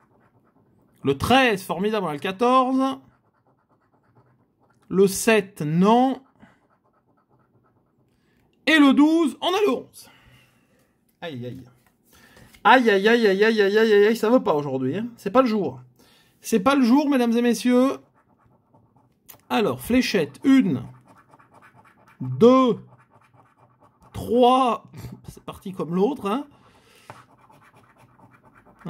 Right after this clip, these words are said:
Quatre. Quatre. Bon. Il y en a une de moins. Enfin, deux de moins. Il y en avait combien l'autre ? Cinq ou six ? Non, c'est cinq.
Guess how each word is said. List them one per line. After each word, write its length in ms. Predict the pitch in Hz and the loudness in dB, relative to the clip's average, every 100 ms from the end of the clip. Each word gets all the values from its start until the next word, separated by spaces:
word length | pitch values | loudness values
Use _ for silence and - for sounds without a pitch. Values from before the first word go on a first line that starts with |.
| - - - - | -20 -20 -20 0
Quatre. 720 | 196 202 233 - - 240 - - - _ _ _ _ _ _ _ _ _ _ _ _ _ _ | 2 2 0 -6 -6 -6 -6 -16 -20 _ _ _ _ _ _ _ _ _ _ _ _ _ _
Quatre. 560 | 262 262 269 - - - | 0 0 -2 -18 -18 -14
Bon. 160 | 143 - _ _ _ _ - | -14 -14 _ _ _ _ -14
Il 60 | |
y 40 | 160 | -6
en 80 | 196 | -2
a 40 | |
une 120 | 247 | 0
de 80 | 240 | 2
moins. 360 | 226 208 185 135 - | 0 0 -2 -6 -14
Enfin, 140 | - 147 | -16 -6
deux 160 | 180 | -2
de 60 | 226 | -2
moins. 200 | 190 156 | -2 -6
Il 80 | 165 | -8
y 20 | |
en 40 | 185 | -8
avait 140 | 175 | -8
combien 220 | 180 175 | -8 -8
l'autre ? 180 | 151 127 | -8 -8
Cinq 240 | 214 254 226 | -6 -4 -6
ou 60 | |
six ? 320 | 190 202 190 | -8 -10 -10
Non, 140 | 185 175 | -10 -10
c'est 200 | 220 185 | -10 -8
cinq. 380 | 226 226 190 | -4 -4 -4